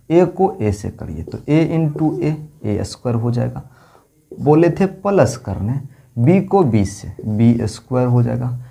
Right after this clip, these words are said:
फिर इसको इससे करिए तो माइनस ए बी हो जाएगा। फिर B को ए से कीजिए, plus ए बी आ जाएगा। अब ये ध्यान दे भाई साहब,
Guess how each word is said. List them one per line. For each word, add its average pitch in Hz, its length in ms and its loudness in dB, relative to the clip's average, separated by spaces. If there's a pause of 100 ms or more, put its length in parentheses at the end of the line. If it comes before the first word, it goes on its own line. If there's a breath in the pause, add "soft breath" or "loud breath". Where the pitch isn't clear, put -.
(160 loud breath)
फिर 170 120 2
इसको 185 480 0
इससे 139 380 -2
करिए 90 380 -8
तो - 180 -4
माइनस 123 580 2
ए 135 260 -2
बी 135 220 0
हो 131 200 -2
जाएगा। 131 340 -4
फिर 165 200 -2
B 160 220 0
को 160 200 -4
ए 101 160 -6
से 95 180 -8
कीजिए, 101 340 -6
plus 139 580 -2 (520 soft breath)
ए 104 160 -4
बी 87 240 -6
आ 65 160 -12
जाएगा। - 520 -16
अब 135 220 2
ये 160 100 2
ध्यान 90 440 0
दे 90 120 -4
भाई 110 180 2
साहब, 156 300 -4